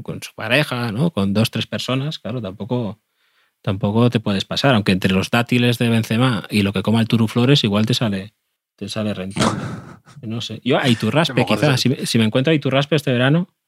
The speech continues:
Speaker 1: en, en Benicàssim, y claro, Iturraspe lo recordará. No creo que le pase mucho, ¿no? Si va a Benicàssim.
Speaker 2: Iturraspe te tenía que invitar él a ti,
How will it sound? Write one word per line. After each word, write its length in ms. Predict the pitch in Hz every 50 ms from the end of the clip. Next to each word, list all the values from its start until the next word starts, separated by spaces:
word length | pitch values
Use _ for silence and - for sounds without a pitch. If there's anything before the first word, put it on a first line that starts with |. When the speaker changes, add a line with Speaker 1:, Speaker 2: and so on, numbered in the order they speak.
| _ _ -
Speaker 1:
en, 600 | - - - 117 117 117 117 113 110 110 110 - _ _ _ _ _ _ _ _ _
en 120 | - 117 110
Benicàssim, 640 | 113 107 107 104 120 120 123 - 160 170 175 175 - _ _ _ _ _
y 240 | - 202 - 95 104 110
claro, 140 | 113 120 127
Iturraspe 640 | 113 - 98 101 107 104 - - 131 139 160 - -
lo 80 | - 151
recordará. 640 | 123 113 - 107 101 92 90 98 117 123 117 - _ _
No 280 | - - 87 104 107 107
creo 180 | 107 - 110 107
que 80 | - 104
le 80 | 104
pase 220 | - 107 101 - 104
mucho, 280 | 98 110 123 - 107 92
¿no? 100 | 107 131
Si 120 | - -
va 160 | 107 104 101 104
a 40 |
Benicàssim. 540 | 101 101 101 95 - 110 101 - - 104 101 - _
Speaker 2:
Iturraspe 500 | - 120 104 - 110 107 110 107 - 131
te 100 | 117 127
tenía 220 | 113 113 110 117 113
que 80 | 120
invitar 540 | 120 110 107 104 - 113 113 120 113 - - _ _
él 160 | - 120 120
a 80 | 117 101
ti, 240 | - - 113 -